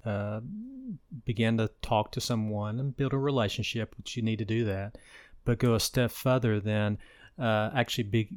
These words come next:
be, begin to disciple people, uh, begin to be more intentional. Uh, discipleship,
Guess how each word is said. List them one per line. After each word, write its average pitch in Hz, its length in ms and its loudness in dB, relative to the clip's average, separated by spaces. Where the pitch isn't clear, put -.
be, 113 140 0
begin 123 580 2
to - 120 -8
disciple 101 720 -2
people, 104 580 -4
uh, 110 220 2
begin 117 560 4
to 117 80 4
be 110 180 4
more 110 300 4
intentional. 104 960 0
Uh, 107 200 4
discipleship, 120 920 6